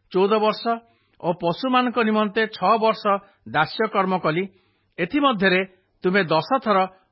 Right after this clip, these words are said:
ମୋହର ବର୍ତ୍ତନ ପରିବର୍ତ୍ତନ କରିଅଛ। ମୋହର ପୈତୃକ ପରମେଶ୍ୱର, ଅବ୍ରାହମର ପରମେଶ୍ୱର ଓ ଇସାହାକର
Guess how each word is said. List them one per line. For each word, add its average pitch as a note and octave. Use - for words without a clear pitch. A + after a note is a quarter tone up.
ମୋହର F3+
ବର୍ତ୍ତନ D#3+
ପରିବର୍ତ୍ତନ E3
କରିଅଛ। D3+
ମୋହର G#3+
ପୈତୃକ G3+
ପରମେଶ୍ୱର, G#3+
ଅବ୍ରାହମର A3+
ପରମେଶ୍ୱର G3+
ଓ F#3+
ଇସାହାକର G#3